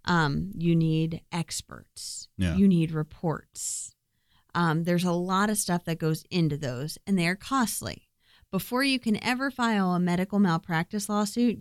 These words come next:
Speaker 1: you have to have a written opinion from a medical professional that the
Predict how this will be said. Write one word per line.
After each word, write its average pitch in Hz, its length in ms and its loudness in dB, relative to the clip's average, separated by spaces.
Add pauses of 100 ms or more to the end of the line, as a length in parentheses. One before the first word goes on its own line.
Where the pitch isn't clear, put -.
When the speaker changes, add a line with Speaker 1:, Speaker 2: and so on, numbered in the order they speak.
Speaker 1:
you 226 140 2
have 220 260 2
to 196 80 0
have 185 280 2
a 165 120 -2
written 175 260 -2
opinion 185 520 2
from 170 160 -2
a 175 40 2 (100)
medical 185 360 0
professional 170 680 0
that 165 560 -2 (840)
the 175 480 4